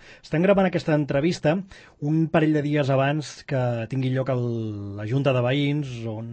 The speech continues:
s-, el govern intentarà desbloquejar a, a, aquests, a, aquests treballs. De moment, en tot cas, la cosa no ha avançat, malgrat que es va fer una aprovació del projecte al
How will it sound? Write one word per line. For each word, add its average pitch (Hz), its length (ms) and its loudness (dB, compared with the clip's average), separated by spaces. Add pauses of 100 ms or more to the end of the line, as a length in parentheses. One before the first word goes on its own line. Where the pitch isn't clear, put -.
(600)
s-, - 420 -20
el 131 240 -10
govern 131 320 2
intentarà 113 460 0 (340)
desbloquejar 113 880 -2
a, 104 560 -10
a, 123 220 -8 (240)
aquests, 110 500 -10
a, 113 60 -6 (180)
aquests 135 320 -4
treballs. 107 460 -6
De 123 100 0
moment, 151 300 0 (500)
en 139 160 0
tot 135 160 0
cas, 185 280 2
la 131 200 -4
cosa 190 460 0
no 139 240 2
ha 143 80 4
avançat, 147 420 0
malgrat 123 320 -2
que 131 160 -6
es 113 60 -4
va 135 100 0
fer 143 140 -2
una 131 100 0
aprovació 127 720 0
del 117 320 -4
projecte 127 480 -2
al 113 800 0